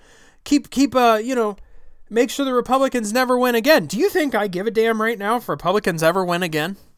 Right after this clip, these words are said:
Do you think I care? Now you guys need us?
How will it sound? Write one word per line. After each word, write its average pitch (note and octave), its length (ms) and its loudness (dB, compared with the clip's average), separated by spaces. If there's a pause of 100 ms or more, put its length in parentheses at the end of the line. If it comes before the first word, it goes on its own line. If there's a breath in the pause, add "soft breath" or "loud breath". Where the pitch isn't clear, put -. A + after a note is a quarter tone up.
(120)
Do E3+ 100 -10
you A#3+ 100 -6
think A3+ 260 -6
I A3 100 0
care? G#3 420 0 (1300)
Now E3+ 280 0
you A3 160 -2
guys A3 280 2
need G#3+ 380 0
us? B3 440 4